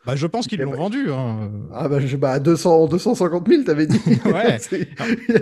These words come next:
Speaker 2: il y a de quoi se refaire,
Speaker 1: Ouais,
Speaker 2: normalement.
Speaker 1: carrément, ouais. Cette semaine, on va vous parler du, du, du mal aimé, du film peut-être le, le moins aimé de, de la saga Rocky, euh, Rocky cinq, réalisé par John Avildsen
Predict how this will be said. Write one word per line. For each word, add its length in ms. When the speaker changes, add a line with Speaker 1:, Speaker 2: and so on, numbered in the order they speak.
Speaker 2:
il 80
y 20
a 40
de 60
quoi 140
se 60
refaire, 380
Speaker 1:
Ouais, 60
Speaker 2:
normalement. 380
Speaker 1:
carrément, 480
ouais. 140
Cette 240
semaine, 320
on 80
va 100
vous 160
parler 400
du, 380
du, 180
du 160
mal 180
aimé, 360
du 100
film 300
peut-être 360
le, 160
le 140
moins 280
aimé 280
de, 540
de 180
la 120
saga 280
Rocky, 560
euh, 180
Rocky 300
cinq, 360
réalisé 360
par 240
John 180
Avildsen 680